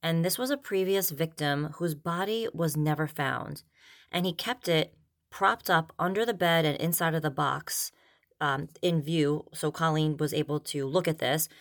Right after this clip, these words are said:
maybe to serve as a warning to comply and behave,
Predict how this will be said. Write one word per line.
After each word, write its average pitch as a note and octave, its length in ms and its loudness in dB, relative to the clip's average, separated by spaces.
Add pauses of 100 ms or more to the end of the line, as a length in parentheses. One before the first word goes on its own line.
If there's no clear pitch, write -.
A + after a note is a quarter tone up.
(220)
maybe D#3 240 0
to D3+ 80 -6
serve D3 300 2
as C3+ 340 -2
a C3 220 -2
warning C#3+ 500 0
to C3 280 -2
comply D#3 800 2
and C#3+ 120 -2
behave, G3 480 0